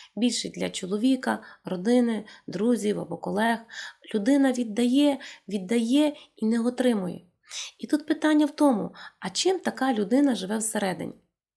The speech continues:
Збоку все красиво, мила, добра жінка, робить багато для інших, проте забуває про себе,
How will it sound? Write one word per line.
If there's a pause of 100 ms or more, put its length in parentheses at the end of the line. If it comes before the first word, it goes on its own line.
(140)
Збоку
все
красиво, (440)
мила, (240)
добра
жінка, (220)
робить
багато
для
інших, (300)
проте
забуває
про
себе,